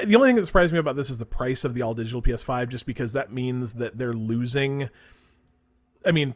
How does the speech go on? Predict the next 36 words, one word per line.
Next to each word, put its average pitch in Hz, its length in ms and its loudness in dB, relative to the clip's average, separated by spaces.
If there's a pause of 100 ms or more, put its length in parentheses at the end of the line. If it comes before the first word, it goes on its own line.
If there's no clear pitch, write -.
(600)
I 175 100 -4
guess 165 240 2
maybe, 156 200 2
maybe 160 320 2
they're 156 160 4
making 156 440 0 (300)
some 160 340 2
profit 160 260 2
on 160 120 0
that, 165 260 2
but 135 180 -2
the, 127 220 2
the 131 140 -4
difference 185 360 2
in 151 120 -2
cost - 440 -4
between 147 340 -2
making 143 360 -2
a 131 240 -2
PlayStation 139 520 -4
and 147 100 -2
an 127 80 -4
all-digital 123 420 -4
PlayStation 131 500 -4
is 104 100 -8
twenty 131 280 -6
dollars. 131 420 -2
So 120 120 -8
to 110 60 -8
price 123 280 -6
it 110 80 -12
a - 20 -6
hundred 123 260 -8
dollars 117 280 -6
cheaper 131 420 -8 (480)
is 104 640 -2